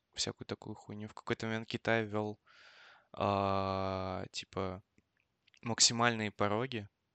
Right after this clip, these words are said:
кредитованности у этих компаний. И там че-то, а, зона пять процентов, к-, короче, красная зона пятнадцать-двадцать процентов. И там прикол в том, что вот никто из больших вот этих, типа,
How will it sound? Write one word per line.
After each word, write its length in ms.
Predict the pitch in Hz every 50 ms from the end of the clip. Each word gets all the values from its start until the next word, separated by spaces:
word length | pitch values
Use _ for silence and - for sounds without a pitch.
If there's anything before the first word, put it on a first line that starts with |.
| -
кредитованности 960 | - - 117 104 101 - - 110 120 131 143 139 123 113 - - - - 110 - _ _ _ _ _ _ _ _ _ _ _ _ _ - - -
у 100 | 113 104
этих 240 | 98 98 - - -
компаний. 600 | - 107 104 - - - - 101 101 95 101 - _ _ _ _ _ - - - _ _
И 80 | - 110
там 220 | - 101 101 101 104
че-то, 460 | - - 110 - 104 101 101 98 - _ - - - - - - - - - _ _ -
а, 520 | 107 104 101 98 98 98 95 95 95 92
зона 360 | 98 101 - - 110 107 104 98
пять 320 | - - 120 139 - -
процентов, 500 | - 127 117 - - 120 110 - - -
к-, 200 | - - - - -
короче, 300 | - 127 123 120 - -
красная 440 | - 120 123 127 127 - - 113 107
зона 320 | 98 104 113 127 135 131 107
пятнадцать-двадцать 680 | - - - 110 113 - - 95 104 107 110 - -
процентов. 500 | - - 107 - - 110 107 104 - - -
И 80 | - -
там 180 | - 110 113
прикол 280 | - - - - 117 117
в 80 | 113 -
том, 200 | - 117 120 127
что 200 | - - - 110
вот 160 | 104 107 - _
никто 480 | - 117 113 110 - - - 120 117 110
из 140 | 104 - -
больших 460 | 107 107 104 - - - 110 - - -
вот 120 | - - 113
этих, 200 | - - - -
типа, 320 | - - - - 104 107